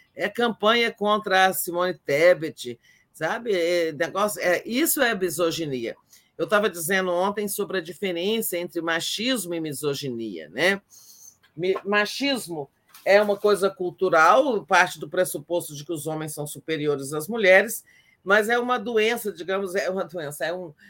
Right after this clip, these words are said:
é uma deformação muito cultural, né? A misoginia é uma aversão profunda a mulheres, uma coisa mais até doentia, uma obsessão, um ódio contra as mulheres,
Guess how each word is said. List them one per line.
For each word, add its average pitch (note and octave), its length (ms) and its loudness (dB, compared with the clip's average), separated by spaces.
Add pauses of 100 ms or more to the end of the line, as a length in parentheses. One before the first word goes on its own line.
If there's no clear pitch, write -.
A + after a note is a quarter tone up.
(120)
é F#3 180 4
uma F#3 400 0
deformação F3+ 1000 -2 (300)
muito G#3+ 240 -4
cultural, F#3+ 800 0
né? C#3+ 220 -6 (320)
A A3+ 120 2
misoginia G3 1080 -4 (300)
é G3 120 4
uma A3 280 2
aversão G#3 680 -2 (240)
profunda C4 920 2
a E3 40 0
mulheres, C#3+ 680 -4 (180)
uma F#3+ 200 -2
coisa G3 560 0 (220)
mais G3 340 2
até G#3 320 0
doentia, G3+ 800 -4
uma E3 140 -6
obsessão, F#3 640 -2
um G3 160 0
ódio G#3 500 4
contra D3+ 380 -8
as D3 140 -6
mulheres, A2 640 -8